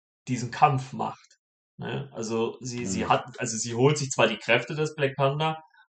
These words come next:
Speaker 1: aber eigentlich dürfte sie's ja nicht. Das wird ja dann später noch mal aufgegriffen,
Speaker 2: Ja,
Speaker 1: da
Speaker 2: das
Speaker 1: können
Speaker 2: ist
Speaker 1: wir ja
Speaker 2: halt
Speaker 1: gleich
Speaker 2: also,
Speaker 1: noch mal
Speaker 2: das sind halt diese Sachen, was dann halt immer so ein bisschen unschlüssig ist.
Speaker 1: Ja gut, was heißt, ich find's nicht unschlüssig? Also wenn wir zum Ende spulen, wir
Speaker 2: Ja.
Speaker 1: sehen ja dann, äh, am Ende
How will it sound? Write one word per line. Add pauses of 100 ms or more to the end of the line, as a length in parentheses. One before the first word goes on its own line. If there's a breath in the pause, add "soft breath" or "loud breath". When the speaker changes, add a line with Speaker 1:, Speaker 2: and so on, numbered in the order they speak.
(120)
Speaker 1:
aber
eigentlich
dürfte
sie's
ja
nicht.
Das
wird
ja
dann
später
noch
mal
aufgegriffen,
Speaker 2:
Ja,
Speaker 1:
da
Speaker 2:
das
Speaker 1:
können
Speaker 2:
ist
Speaker 1:
wir
ja
Speaker 2:
halt
Speaker 1:
gleich
Speaker 2:
also,
Speaker 1:
noch
mal (280 loud breath)
Speaker 2:
das
sind
halt
diese
Sachen,
was
dann
halt
immer
so
ein
bisschen
unschlüssig
ist. (380)
Speaker 1:
Ja
gut,
was
heißt,
ich
find's
nicht
unschlüssig?
Also
wenn
wir
zum
Ende
spulen,
wir
Speaker 2:
Ja.
Speaker 1:
sehen
ja
dann,
äh, (180)
am
Ende